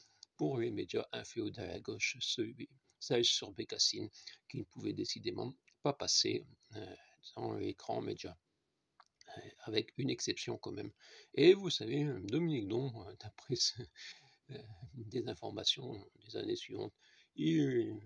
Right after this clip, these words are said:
a dû regretter d'avoir parlé de Bécassine, car il semble qu'il est tombé dans l'ombre. Si, si. Voilà, donc je vous conseille ce bouquin si vous voulez savoir les choses qui se sont passées réellement dans notre pays.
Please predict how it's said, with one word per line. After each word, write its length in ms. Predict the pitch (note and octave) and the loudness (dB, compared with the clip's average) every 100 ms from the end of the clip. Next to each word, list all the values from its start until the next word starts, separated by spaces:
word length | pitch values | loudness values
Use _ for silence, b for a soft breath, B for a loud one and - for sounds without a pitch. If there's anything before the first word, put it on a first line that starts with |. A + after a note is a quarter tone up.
| G2 | -12
a 80 | G2+ | -10
dû 180 | A2 C3 | -4 2
regretter 640 | B2 C#3 C3+ D3 - A#2+ | 6 4 4 2 2 -4
d'avoir 380 | A2+ G#2+ G#2+ G#2 A2 A2+ - _ | -4 -6 -8 -10 -12 -16 -18 _
parlé 300 | G2+ - G#2+ | -20 -4 -2
de 100 | G2+ | -2
Bécassine, 580 | F#2 A2 - - A#2 A#2+ | -4 -4 0 0 0 -2
car 220 | - B2 | -2 -2
il 80 | B2 | 2
semble 340 | - C#3+ C#3+ D3+ B B | 4 4 2 -4 B B
qu'il 180 | - E3 | -2 2
est 640 | D3 B2 A#2 A2+ A2+ A#2+ - | 6 6 4 2 -2 -8 -2
tombé 220 | C#3 B2+ | 0 2
dans 140 | A2+ | 0
l'ombre. 340 | G2 G2+ G2+ - _ _ _ _ _ _ _ _ _ | -4 -8 -14 -16 _ _ _ _ _ _ _ _ _
Si, 100 | - | -14
si. 240 | - - _ _ _ _ _ - _ - b b | -12 -14 _ _ _ _ _ -20 _ -20 b b
Voilà, 300 | E3 C#3 B2+ | 10 10 10
donc 180 | C#3 B2+ | 8 8
je 120 | C3 | 12
vous 240 | E3+ F3+ | 10 10
conseille 380 | F3 C3+ - A#2+ | 0 2 4 2
ce 140 | - C#3 | 4 2
bouquin 400 | G#2+ G#2 A2+ A#2+ | 2 -2 -4 -4
si 240 | - C#3+ | -2 -4
vous 260 | A2+ A2+ G#2 | -2 -6 -2
voulez 200 | G2+ - | -2 -2
savoir 340 | - G2+ G2 | -4 -6 -6
les 120 | F#2+ | -6
choses 300 | - B2 A#2 - b b b b | -6 -6 -6 -10 b b b b
qui 100 | - | -10
se 140 | A#2+ A#2+ | -8 -6
sont 300 | - A#2+ A#2 | -2 -2 -2
passées 420 | - A#2 - A#2 | -4 0 2 2
réellement 580 | F#2+ A#2 B2+ A2 A2 A#2 | 4 2 2 0 -2 -4
dans 300 | A2 C3+ C#3+ | -2 0 0
notre 640 | C3 D3 - - B2+ A#2+ - _ | 0 -2 -4 -2 0 0 -2 _
pays. 320 | A2+ G#2 - | -4 -2 -4